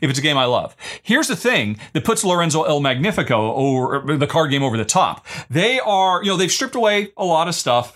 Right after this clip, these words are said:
Uh, you, you still try to get the cards, harvest them, and all the rest of it. But, um, there is a new resource gathering mechanism here that's quite unlike anything that was in the previous game.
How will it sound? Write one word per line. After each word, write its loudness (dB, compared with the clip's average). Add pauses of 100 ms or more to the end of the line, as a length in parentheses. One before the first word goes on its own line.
(160)
Uh, 2
you, 0
you 0
still 0
try 0
to 2
get 0
the -6
cards, 0
harvest 0
them, 2
and 0
all 2
the -4
rest 0
of 2
it. -12 (220)
But, 0 (340)
um, 0 (140)
there 2
is 0
a 2
new 2
resource 2
gathering 0
mechanism 0
here 2
that's 0
quite 2
unlike 0
anything 0
that 2
was 2
in 0
the -2
previous 0
game. 0